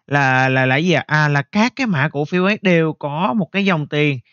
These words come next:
à, hoặc là đa, đại đa số cái dòng tiền, ờ, của nhà đầu tư lẫn là nhà đầu tư tổ chức họ tham gia vào. Thì đó chính là những cái, ờ, nhịp để mà tạo nên một cái sóng ngành. Thì cụ thể ở đây đó chính là nhóm gì ạ? À, nhóm dòng chứng khoán.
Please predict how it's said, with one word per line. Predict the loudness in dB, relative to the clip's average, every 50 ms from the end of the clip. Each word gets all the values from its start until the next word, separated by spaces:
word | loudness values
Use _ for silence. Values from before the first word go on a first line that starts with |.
| _ _ _
à, | -2 0 2 2 0 -2
hoặc | -4 -2
là | -2 -2
đa, | 0 2 2 2 2 0 -2
đại | -4 -4 -2 0
đa | 0 0 -2
số | -2 -6 -8 -8 -8
cái | -8 -4 -4
dòng | -2 -4 -2
tiền, | -4 -4 -4 -4 -4 -6 -8 -6 -2
ờ, | 0 2 2 2 2 2 0 -2 -4
của | -6 -10 -8 -2
nhà | 0 0 0
đầu | 0 -2 -4
tư | -2 0 2 2 2
lẫn | 2 2 0 0 -2
là | -2 -2
nhà | -2 -4 -4
đầu | -4 -6 -6
tư | -6 -4 -6 -4
tổ | -4 -4 -8
chức | -4 -4 -4 -4 -4 -6
họ | -8 -6 -4 -2
tham | 0 0 0 0 2
gia | 0 0 0
vào. | 2 2 2 0 0 -2 _ _ _ _ _ _
Thì | -4
đó | 0 2 2 2
chính | 0 -2 -6 -4
là | -2 0 0 0 0
những | -2 -6 -8 -10 -8
cái, | -4 -2 0 0 0 0 -2 -6 -12 _ _ _ _
ờ, | _ -2 0
nhịp | 2 4 4 4 4 2 -2
để | -6 -4 -2 0
mà | 2 2 2 2 0
tạo | 0 -2 -4 -4 -2 0
nên | 0 0 0 0
một | -2 -4 -6 -6
cái | -4 -2 -2 0 0 0 -2 -4 -6
sóng | -4 -2 -2 0 2
ngành. | 2 0 0 -4 -10 _ _ _ _ _ _ _ _ _ _ _ _ _ _ _ _ _ _
Thì | -4 -4
cụ | -2 -2 -4 0
thể | 2 2 2 2
ở | 2 2
đây | 2 0 0 0
đó | -2 -4
chính | -6 -4 -4
là | -2 -2 -2
nhóm | -2 -4 -4 -2 0
gì | 0
ạ? | 0 -2 0
À, | 0 -2 -2 0
nhóm | -2 -4 -6 -4 -2
dòng | -2 -2 -4
chứng | -8 -10 -12 -4
khoán. | 0 0 2 2 0